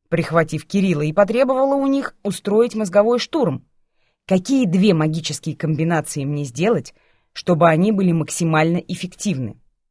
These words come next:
Глубоко задумавшись, ребята переглянулись и чуть ли не хором ответили:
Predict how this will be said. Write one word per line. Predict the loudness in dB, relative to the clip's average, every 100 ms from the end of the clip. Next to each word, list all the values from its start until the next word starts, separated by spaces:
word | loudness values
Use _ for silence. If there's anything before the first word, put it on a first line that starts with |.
| _ _ _ _ -8
Глубоко | 0 4 4 4 4
задумавшись, | 4 4 2 0 -4 -8 -8
ребята | -2 0 2 0
переглянулись | -2 -2 0 2 2 2 0 -6 _ _ -10
и | -8
чуть | -6 -6 -6
ли | -4 -2
не | -2
хором | 0 0 0
ответили: | -2 -6 -10 -10 -18